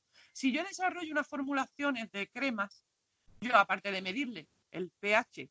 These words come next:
cómo va variando, pues ya os digo, dependiendo de si son condiciones aceleradas o condiciones de que tú tienes que tener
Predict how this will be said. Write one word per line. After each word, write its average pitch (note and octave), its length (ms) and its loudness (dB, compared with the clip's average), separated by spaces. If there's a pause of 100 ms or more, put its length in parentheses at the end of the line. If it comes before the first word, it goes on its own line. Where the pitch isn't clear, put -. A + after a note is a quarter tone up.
cómo G#3+ 180 -2
va G#3 120 4
variando, A3 540 2
pues E3 140 -10
ya F3+ 140 2
os F3+ 100 -2
digo, E3 300 -8
dependiendo F#3 460 -6
de G#3 60 -2
si G#3 140 -12
son F#3 280 -2
condiciones F#3 480 -6
aceleradas G#3 800 2
o F#3+ 200 -2
condiciones F#3+ 580 -6
de F3 100 -8
que E3 120 -12
tú F3+ 100 -16
tienes F#3+ 220 -6
que F#3+ 100 -14
tener G#3+ 300 -4